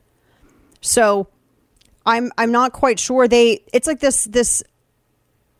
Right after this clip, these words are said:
this Mott Bailey fallacy that the left constantly does.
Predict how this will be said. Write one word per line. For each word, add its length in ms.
this 320
Mott 420
Bailey 420
fallacy 800
that 220
the 200
left 440
constantly 720
does. 540